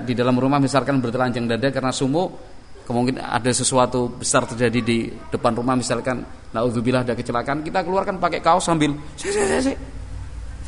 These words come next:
Kan begitu ya. Artinya belum sempurna berpakaian, kita sudah keluar, menunjukkan apa? Tergesa-gesa. Nabi Muhammad sallallahu alaihi wasallam waktu itu sambil menarik selendang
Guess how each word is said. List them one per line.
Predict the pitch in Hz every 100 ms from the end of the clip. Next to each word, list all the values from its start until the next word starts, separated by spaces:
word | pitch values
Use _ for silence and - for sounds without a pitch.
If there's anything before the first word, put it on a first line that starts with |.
| - - 139
Kan |
begitu | 139 131 127 113
ya. |
Artinya | 127 131 185 196
belum | 151 139 135
sempurna | 143 143 156 165 147
berpakaian, | 131 120 117 107 98 95 110 131 - - - -
kita | - 113 139
sudah | 139 120 127 143 - - - - - -
keluar, | 123 131 127
menunjukkan | 117 120 117 120 156
apa? | 139 120 123 - - -
Tergesa-gesa. | 123 113 127 143 180 - - - - - 156 160 107 - -
Nabi | 135 135
Muhammad | 135 160 170 143
sallallahu | 143 131 127 147 127
alaihi | 127
wasallam | 147 147
waktu | 143 147 139
itu | 185
sambil | 160 151 151
menarik | 151 147 -
selendang | 151 180 127 120